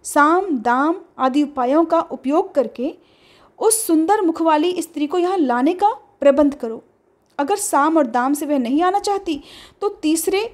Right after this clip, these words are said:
अस्त्र यानी दंड का भी प्रयोग किया जा सकता है। इतना करना कि उसे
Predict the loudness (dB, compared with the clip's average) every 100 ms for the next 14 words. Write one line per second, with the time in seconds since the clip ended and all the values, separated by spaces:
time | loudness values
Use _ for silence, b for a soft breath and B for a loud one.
0 | b _ -2 -2 -2 -4 -2 -2 -2 -2
1 | -2 -4 -4 -4 -2 -2 -2 0 0 2
2 | 0 -2 -8 -8 -8 -10 _ _ _ _
3 | _ _ _ _ _ -8 0 2 2 2
4 | 2 0 -2 -2 -2